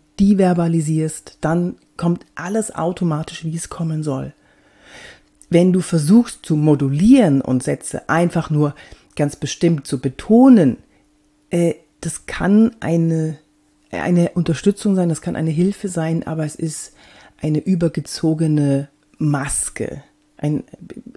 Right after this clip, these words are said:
nur, nur Wörter zu modulieren, äh, Sätze zu modulieren, höher, lauter, leiser, äh, vergiss es. Das, das, das kannst du machen,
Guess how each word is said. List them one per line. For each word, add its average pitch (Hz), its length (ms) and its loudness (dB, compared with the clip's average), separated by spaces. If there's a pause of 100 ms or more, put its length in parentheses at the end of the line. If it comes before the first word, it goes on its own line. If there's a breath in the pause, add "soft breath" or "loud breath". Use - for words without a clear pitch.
(440)
nur, 196 380 4
nur 190 300 2
Wörter 180 280 0
zu 180 360 -2
modulieren, 170 840 2
äh, 151 100 -4
Sätze 165 320 -2
zu - 140 -6
modulieren, 156 800 0
höher, 160 480 0
lauter, 151 440 -2
leiser, 147 600 -4 (720 loud breath)
äh, - 60 -12 (100)
vergiss 160 460 0
es. - 420 -8
Das, - 240 -10
das, - 440 -10
das - 200 -12
kannst 208 320 -2
du 214 40 4
machen, 185 460 -2